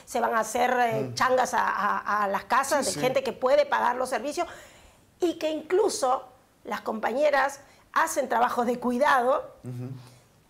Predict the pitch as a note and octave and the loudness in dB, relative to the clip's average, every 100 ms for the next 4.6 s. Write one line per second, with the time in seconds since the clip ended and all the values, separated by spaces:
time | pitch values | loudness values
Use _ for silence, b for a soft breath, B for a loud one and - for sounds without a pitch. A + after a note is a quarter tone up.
0 | - G#3+ G3+ A3+ D4 A#3+ A3 A#3+ B3+ C#4 | -4 0 0 0 0 0 2 2 2 0
1 | C4 A3 - F#4 G4 C#4+ B3+ A#3 A#3 G#3+ | -2 -6 0 0 2 2 2 2 0 0
2 | A3+ A3+ A#3+ - - - - G3 A3 G#3+ | 2 4 2 -2 -14 -20 -12 -10 -4 -2
3 | B3+ A3 G#3 A#3 G#3+ G#3+ G#3 G#3+ G3+ F#3+ | 0 0 -2 -4 -4 -4 -4 -2 -2 -4
4 | G3 G3 G3+ F#3+ F#3 | -6 -6 -6 -4 -8